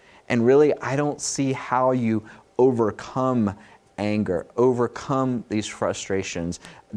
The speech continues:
deal with things differently until you get that new mind. And so, in addition to the new heart, you need a new mind, you need a new way of thinking about things. And what God has promised is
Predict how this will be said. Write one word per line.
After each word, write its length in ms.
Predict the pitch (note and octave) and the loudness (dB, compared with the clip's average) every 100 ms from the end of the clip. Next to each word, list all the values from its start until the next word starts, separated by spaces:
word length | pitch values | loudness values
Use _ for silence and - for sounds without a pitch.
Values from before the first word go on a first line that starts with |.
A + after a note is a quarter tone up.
| G#2+ G2+ | -8 -4
deal 480 | C#3 D3+ D3+ D3 - | 2 6 6 6 4
with 260 | A#2 A2 | 2 2
things 260 | - A2+ G#2 | 0 -2 0
differently 540 | A#2 A#2 A#2+ - G#2 | -2 -2 -2 -2 -2
until 480 | - G2+ - C#3+ C3+ | -2 -4 0 2 4
you 160 | B2+ G#2+ | 4 2
get 340 | G2+ A#2+ A#2 | 2 0 0
that 320 | G#2 G2 - | -2 -2 -2
new 560 | G#2 G#2+ G#2+ A2 A2 G#2+ - - - | -2 0 2 2 0 -2 -10 -20 -10
mind. 840 | F2 F#2+ F#2 F2+ E2+ D#2+ D#2 - _ _ _ _ | -4 -2 -2 -4 -6 -8 -10 -14 _ _ _ _
And 160 | - G#2+ | -4 -2
so, 500 | - A#2+ A2+ A2 G#2 - | 2 4 4 2 0 -2
in 100 | A#2 | 0
addition 640 | G#2+ A#2+ B2 - G#2+ G2+ F#2+ | 2 2 0 -2 -2 -2 -4
to 420 | - G#2+ F#2+ F#2+ - | -2 0 2 0 -4
the 140 | F#2+ | -4
new 220 | G2 G2 G2 | -2 -2 -2
heart, 500 | - - C3+ A2 - - - | -4 0 0 0 -6 -18 -6
you 140 | G#2 | -2
need 200 | A#2 A#2 | 0 2
a 80 | G2+ | 2
new 200 | G2+ G#2+ | 0 0
mind, 300 | G#2 A#2+ B2+ | 0 -2 -2
you 80 | F#2+ | -2
need 160 | G2 | -2
a 80 | G2 | -2
new 220 | F#2+ A2 | -2 0
way 160 | A2+ G#2+ | 0 0
of 100 | G#2 | -2
thinking 460 | - B2 - G#2 F2+ | -4 -6 -4 -6 -2
about 280 | F2 F2 | -2 -4
things. 440 | - E2+ E2 C#2 - - | -8 -10 -8 -10 -10 -6
And 140 | G#2 | -2
what 260 | G#2 G2+ - | 0 0 0
God 280 | A2 C3+ D#3 | 0 0 -2
has 200 | E3+ - | -4 -4
promised 800 | - C3 B2+ A2 F2+ - - - | -8 -4 -2 -2 -4 -8 -14 -6
is 420 | G2 E2 E2 E2+ | -2 0 -2 -6